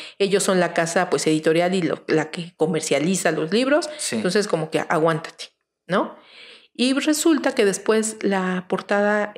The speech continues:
Speaker 1: siempre que yo iba a ferias de libro, por ejemplo, fui una vez a la fil-, a la fil-, a la de minería,
Speaker 2: Ajá.
Speaker 1: a la feria de libro de minería, y la gente le cuestionó sobre la portada.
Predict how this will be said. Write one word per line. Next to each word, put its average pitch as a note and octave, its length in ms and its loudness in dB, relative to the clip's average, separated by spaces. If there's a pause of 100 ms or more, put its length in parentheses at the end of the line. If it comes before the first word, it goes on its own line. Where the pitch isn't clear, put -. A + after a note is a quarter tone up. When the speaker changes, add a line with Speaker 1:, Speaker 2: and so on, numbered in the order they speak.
(140)
Speaker 1:
siempre G#3 500 0
que F3+ 160 -2
yo F#3+ 220 2
iba F#3+ 540 -2
a F3 100 -4
ferias F#3+ 280 0
de F3+ 80 0
libro, F#3 280 0
por - 100 -10
ejemplo, F3+ 260 -6
fui F#3 200 -2
una F3+ 200 0
vez E3 200 -2
a E3+ 40 2
la D#3 380 -2
fil-, - 320 -8
a F3 80 0
la D#3 120 2
fil-, D4+ 280 2 (160)
a E3+ 140 0
la E3 240 0
de D#3+ 280 2
minería, E3+ 480 0 (220)
Speaker 2:
Ajá. B2 180 -6
Speaker 1:
a D#3+ 60 0
la E3 100 0
feria F#3+ 220 0
de F3+ 480 -2
libro F#3+ 240 2
de G3 80 2
minería, F#3+ 460 0 (760)
y G#3 140 2
la F#3+ 140 2
gente A3 260 0
le G3+ 140 4
cuestionó F#3+ 580 2
sobre G#3 260 2
la D#3 140 0
portada. E3+ 340 -4